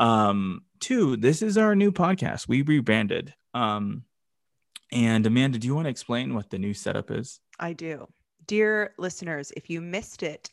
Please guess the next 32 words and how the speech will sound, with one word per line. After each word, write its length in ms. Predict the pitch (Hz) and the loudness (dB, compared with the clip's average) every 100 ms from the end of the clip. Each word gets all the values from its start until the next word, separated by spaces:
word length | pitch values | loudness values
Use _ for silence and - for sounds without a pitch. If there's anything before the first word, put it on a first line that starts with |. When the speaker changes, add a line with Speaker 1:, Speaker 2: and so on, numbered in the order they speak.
| - | -16
Speaker 2:
last 500 | 160 156 147 - - | -6 -4 -4 -8 -12
week, 320 | 131 - - - | -12 -12 -20 -14
the 180 | 156 160 | -8 -2
premise 480 | - 233 311 330 - | -2 -2 -4 -8 -6
is 560 | 147 135 - 180 208 - _ - - _ - | -4 -4 -6 -8 -12 -18 _ -20 -20 _ -6
that 460 | 175 160 147 - - | 0 2 2 -2 -8
Matt 260 | 170 170 220 | 0 2 2
and 120 | 254 | -2
I 340 | 180 156 156 165 | -2 -2 -4 -6
both 340 | 165 165 - | -6 -6 -6
give 140 | 175 180 | -8 -8
each 160 | - | -8
other 320 | 156 151 151 - 165 | -8 -6 -8 -8 -10
an 340 | 156 156 160 - | -10 -10 -14 -16
emergency. 760 | 156 147 147 143 - 160 311 - _ _ - _ | -14 -14 -14 -16 -10 -8 -8 -12 _ _ -20 _
Could 180 | - 147 | -10 -6
be 320 | 160 160 147 - _ _ _ _ 160 | -6 -4 -8 -12 _ _ _ _ -10
any 160 | 165 | -10
kind 200 | 156 147 143 | -8 -10 -10
of 60 | |
emergency. 640 | 151 147 147 143 156 196 - | -14 -14 -14 -10 -6 -6 -4
It 100 | 185 | -6
is 100 | 170 | -4
an 60 | |
emergency 460 | 170 175 180 196 196 | -4 -4 -6 -8 -8
that 120 | 175 | -8
we 120 | 170 | -8
have 120 | 156 151 | -8 -10
not 460 | 160 165 214 - | -8 -6 -6 -10
heard 500 | - - 190 180 165 - | -20 -16 -8 -4 -4 -6
yet. 280 | - - | -10 -10
So 500 | - 165 156 147 143 | -10 -8 -6 -6 -10